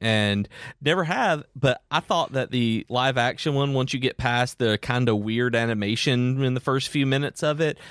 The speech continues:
that it was delightful. It was one of the just most entertaining movies I've seen in a long time,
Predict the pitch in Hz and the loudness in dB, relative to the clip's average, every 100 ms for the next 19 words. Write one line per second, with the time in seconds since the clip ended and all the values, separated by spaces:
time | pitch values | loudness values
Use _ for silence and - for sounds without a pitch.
0 | - - 143 214 160 120 110 92 98 - | -14 -4 0 0 -2 -2 0 2 0 -2
1 | 104 85 - 135 170 147 127 117 117 110 | -2 -2 0 0 0 0 0 2 0 -2
2 | 123 113 110 101 113 117 110 127 110 104 | 0 2 2 0 -2 0 0 0 -2 0
3 | 117 104 107 104 98 98 104 104 - 101 | 0 2 2 2 2 2 2 2 2 0
4 | 98 98 92 98 98 107 92 98 | 2 2 2 0 0 0 2 0